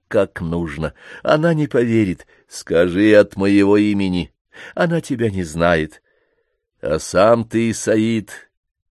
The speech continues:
веришь мне сейчас?" Он смотрел в глаза Саиду горячим взглядом,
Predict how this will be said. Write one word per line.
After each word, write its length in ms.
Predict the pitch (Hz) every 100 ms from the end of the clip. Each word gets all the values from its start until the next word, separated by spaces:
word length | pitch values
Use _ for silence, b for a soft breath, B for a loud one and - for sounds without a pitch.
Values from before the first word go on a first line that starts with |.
| _ -
веришь 560 | 76 113 139 127 -
мне 220 | 123 117
сейчас?" 680 | - 98 - 78 - - - _ _ _ _ _ _ _ _ _ B B
Он 160 | 80 87
смотрел 460 | - 92 101 104
в 80 | 80
глаза 440 | 90 104 92 113
Саиду 480 | 101 - 117 107 101
горячим 540 | 95 107 104 - 110 95
взглядом, 760 | 76 78 87 113 117 104